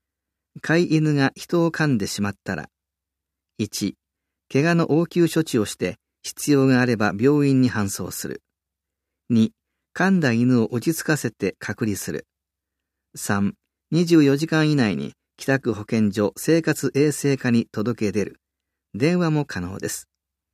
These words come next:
四、四十八時間以内に獣医師に犬を健診してもらう。狂犬病の疑いの有無について。また、犬が人を噛むとき、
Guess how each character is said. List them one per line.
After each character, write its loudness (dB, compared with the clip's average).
四、 2
四 2
十 2
八 -4
時 2
間 2
以 0
内 2
に -6
獣 2
医 2
師 -2
に 2
犬 0
を 0
健 0
診 0
し -10
て -4
も -4
ら -6
う。 -14
狂 2
犬 2
病 2
の 2
疑 -2
い 0
の 2
有 2
無 2
に 0
つ -10
い -8
て。 -16
ま -8
た、 -4
犬 4
が 2
人 2
を 4
噛 -2
む 2
と -12
き、 -16